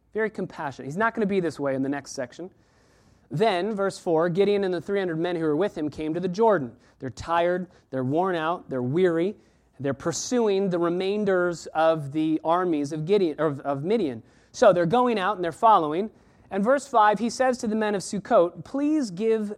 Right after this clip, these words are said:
loaves of bread to the people who are following me, for they're weary. And I'm pursuing," these are the two leaders, the kings of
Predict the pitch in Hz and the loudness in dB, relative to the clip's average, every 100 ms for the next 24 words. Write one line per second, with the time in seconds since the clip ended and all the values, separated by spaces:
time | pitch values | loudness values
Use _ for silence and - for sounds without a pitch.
0 | 165 190 233 262 247 247 196 175 175 170 | -4 0 2 2 0 -2 -4 0 0 0
1 | 196 208 247 247 139 131 180 180 233 254 | -6 -6 -4 -4 -4 -2 -2 -2 -6 -2
2 | 254 196 147 143 127 120 170 208 208 226 | 0 2 2 2 -2 -4 -6 -4 -4 -2
3 | 254 240 160 117 - _ _ _ - 190 | -2 0 -2 -4 -12 _ _ _ -8 -4
4 | 226 233 196 - 262 214 185 202 208 190 | -4 -4 -6 -4 0 4 4 2 -2 -6
5 | - 220 202 233 240 220 202 180 - 214 | -2 0 2 4 4 4 0 -2 -4 -4
6 | 196 180 | -2 -6